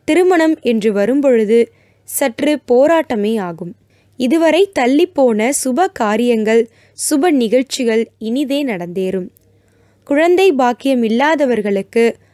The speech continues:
குழந்தை பாக்கியம் கிடைக்கும். வேலையில் அதிக முன்னேற்றம் அமையும். சுய தொழில்களால் நன்மை ஏற்படும். வேலை காரணமாக ஒரு சிலருக்கு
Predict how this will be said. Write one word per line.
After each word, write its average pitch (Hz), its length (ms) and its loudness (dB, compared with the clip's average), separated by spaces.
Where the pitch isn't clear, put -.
குழந்தை 320 480 0
பாக்கியம் 220 560 -2
கிடைக்கும். 180 520 -8
வேலையில் 302 760 2
அதிக 320 440 -2
முன்னேற்றம் 254 720 -2
அமையும். 185 520 -6
சுய 370 280 2
தொழில்களால் 269 720 -2
நன்மை 247 480 -4
ஏற்படும். 214 540 0
வேலை 262 500 2
காரணமாக 233 760 -2
ஒரு 277 240 2
சிலருக்கு 240 640 0